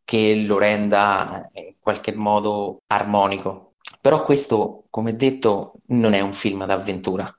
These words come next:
L'attenzione è completamente incentrata sulle scene gore, ci sono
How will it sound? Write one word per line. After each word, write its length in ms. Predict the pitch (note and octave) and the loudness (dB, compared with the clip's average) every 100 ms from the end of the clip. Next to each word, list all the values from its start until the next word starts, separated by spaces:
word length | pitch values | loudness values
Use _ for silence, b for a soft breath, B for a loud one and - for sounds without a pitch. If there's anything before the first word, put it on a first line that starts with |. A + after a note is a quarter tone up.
| _ _ | _ _
L'attenzione 1120 | A#2 A2+ - C3 - D3+ D3+ D3 C#3+ - - _ | 0 2 4 2 4 6 6 4 0 -4 -12 _
è 260 | A2 G#2+ - | 0 0 -2
completamente 720 | - A2+ G#2+ A2+ A#2+ B2+ A#2+ | 0 0 2 4 6 4 4
incentrata 500 | G#2+ - G#2 A2 G#2+ | -2 -2 -2 2 2
sulle 320 | - G#2 G2+ G2 | 0 -2 -2 -2
scene 340 | - G#2 G#2 | 0 0 2
gore, 400 | A#2 C#3 C#3 - | 4 4 0 -8
ci 160 | - A2 | -6 -4
sono 460 | A#2 A2+ - - | -2 -4 -6 -10